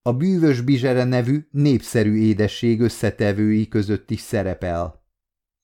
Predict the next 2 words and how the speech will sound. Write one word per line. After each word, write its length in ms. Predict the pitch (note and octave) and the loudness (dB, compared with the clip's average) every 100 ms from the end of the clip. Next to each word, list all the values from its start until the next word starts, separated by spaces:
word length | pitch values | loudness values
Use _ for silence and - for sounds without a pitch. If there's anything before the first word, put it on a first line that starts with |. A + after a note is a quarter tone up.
| _ _ _ _ _ _ _ _ _ _ _ _ _ _ _ _ _ _ _ _ _ _ | _ _ _ _ _ _ _ _ _ _ _ _ _ _ _ _ _ _ _ _ _ _
Bólintér. 1120 | B2+ D#3 D3+ G#2+ F#2+ F#2+ - G2+ F2+ F2 - _ _ _ _ _ _ _ _ _ _ _ | 0 2 4 4 2 -2 0 0 0 -4 -10 _ _ _ _ _ _ _ _ _ _ _
Besorolása 1300 | F2+ B2+ E3+ F3 D3+ C3+ B2 A#2+ - B2 A#2+ - | -4 -2 0 0 0 2 4 2 2 0 0 -4